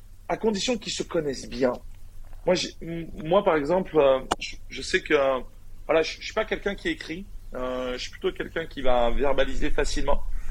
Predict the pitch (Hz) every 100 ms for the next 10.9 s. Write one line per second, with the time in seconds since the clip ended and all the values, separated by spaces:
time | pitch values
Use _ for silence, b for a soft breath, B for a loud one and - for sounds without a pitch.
0 | B B - 156 - 143 139 - 143 160
1 | 139 139 170 165 160 156 170 170 170 160
2 | 139 135 - - - - 160 156 - 175
3 | 165 151 180 196 B B B - 156 185
4 | 160 160 156 160 - 175 214 - 214 208
5 | 196 214 208 185 190 151 180 - - 156
6 | 147 147 220 - 180 180 - 151 208 b
7 | b b - - 165 - 196 220 - 196
8 | 208 180 160 - 180 170 170 156 165 -
9 | 240 233 - - 151 - 160 147 - 190
10 | 262 214 - - 175 - - 156 190